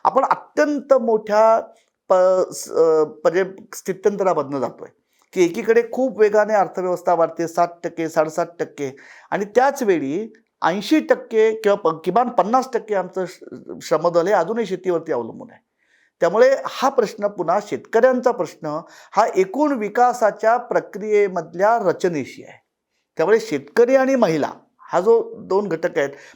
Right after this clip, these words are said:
मला असं वाटतं की हे कुठल्याही राजकीय पक्षाला, त्यांनी मतं देवो अथवा न देवो, हे कधीही दुर्लक्षित करता येणार नाहीत. राहता राहिला मुद्दा गरिबीचा.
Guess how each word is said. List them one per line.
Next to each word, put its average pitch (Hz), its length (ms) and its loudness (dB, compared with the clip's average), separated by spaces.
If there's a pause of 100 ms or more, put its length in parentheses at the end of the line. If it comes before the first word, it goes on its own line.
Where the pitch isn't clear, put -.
मला 233 160 4
असं 262 160 2
वाटतं 247 260 0
की 240 220 -2
हे 254 160 2
कुठल्याही 247 520 -2
राजकीय 240 380 0
पक्षाला, 170 360 -4
त्यांनी 202 180 -4
मतं 196 220 -4
देवो 175 360 4
अथवा 208 300 2
न 190 140 2
देवो, 139 380 -4 (340)
हे 240 140 2
कधीही 220 260 2
दुर्लक्षित 185 500 -2
करता 143 400 -4 (140)
येणार 120 240 -4
नाहीत. 110 220 -10 (440)
राहता 214 340 2
राहिला 262 320 4
मुद्दा 220 280 2
गरिबीचा. 156 480 2